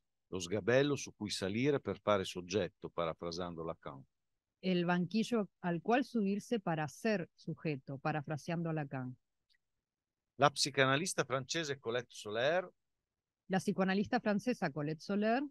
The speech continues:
Speaker 1: ha recentemente ricavato da qui un concetto che credo possa aiutarci in questa direzione interpretativa.
Speaker 2: ha derivado recientemente de aquí un concepto que creo puede ayudarnos en esta dirección interpretativa.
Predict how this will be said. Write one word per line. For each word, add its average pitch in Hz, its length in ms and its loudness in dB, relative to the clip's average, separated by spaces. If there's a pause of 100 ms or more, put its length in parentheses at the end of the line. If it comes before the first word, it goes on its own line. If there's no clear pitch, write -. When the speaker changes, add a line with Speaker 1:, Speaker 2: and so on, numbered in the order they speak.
Speaker 1:
ha 127 120 6
recentemente 139 680 4
ricavato 131 540 4
da 104 120 -2
qui 139 320 0
un 127 160 -4
concetto 135 560 2
che 113 160 -2
credo 135 260 4
possa - 280 -2
aiutarci 120 560 4
in 113 60 -4
questa 117 280 -2
direzione 127 540 -2
interpretativa. 87 920 -6 (420)
Speaker 2:
ha 208 60 4
derivado 202 480 4
recientemente 185 760 0
de 165 120 2
aquí 202 280 0
un 220 120 2
concepto 208 720 -4
que 151 160 -6
creo 202 340 0
puede 226 260 2
ayudarnos 185 760 0
en 190 120 0
esta 208 200 0
dirección 180 460 0
interpretativa. 151 840 -4